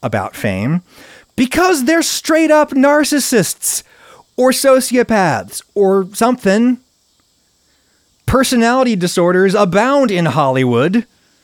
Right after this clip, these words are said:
and in Washington because only people with a pathological need for attention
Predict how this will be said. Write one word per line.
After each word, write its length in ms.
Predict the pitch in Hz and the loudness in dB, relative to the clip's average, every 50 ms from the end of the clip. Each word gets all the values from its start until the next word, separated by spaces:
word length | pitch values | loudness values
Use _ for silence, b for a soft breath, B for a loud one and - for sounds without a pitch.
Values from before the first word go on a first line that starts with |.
| _ _ _ - | _ _ _ -6
and 240 | - 143 156 151 131 | -2 -2 0 2 2
in 180 | 131 131 120 | 0 0 -2
Washington 960 | 95 95 95 101 110 - - 147 131 135 123 - 147 151 185 233 262 240 233 _ _ b b b b b b b b b b b b b b b - | -4 -6 -8 -8 -6 -6 -6 -4 -4 -4 -2 -2 -2 0 0 0 0 -2 -4 _ _ b b b b b b b b b b b b b b b -4
because 400 | 202 202 - 226 226 226 208 214 - - | -4 -2 2 2 2 2 2 -2 -4 -2
only 400 | 196 214 247 269 302 311 302 277 | 0 2 2 2 2 0 0 0
people 380 | - 233 240 240 220 233 233 208 | 0 -2 -2 -2 -2 -2 -2 -2
with 100 | 170 143 | -4 -6
a 80 | 143 - | -8 -12
pathological 1120 | - - - - - 220 247 254 - 262 226 208 196 190 196 214 175 175 180 170 190 180 170 | -12 -12 -10 -8 -6 -4 -4 -2 0 0 2 2 2 2 0 0 -2 -4 -4 -2 0 0 0
need 500 | 165 165 165 170 185 185 185 190 170 160 | 0 0 0 0 -2 -2 -2 -2 -4 -4
for 220 | - 170 156 151 | -4 -2 -2 -2
attention 840 | 135 127 135 - - - - 220 226 220 - - - 104 107 107 | -2 -6 -8 -10 -10 -6 -4 -2 -2 -2 -2 -4 -4 -4 -4 -4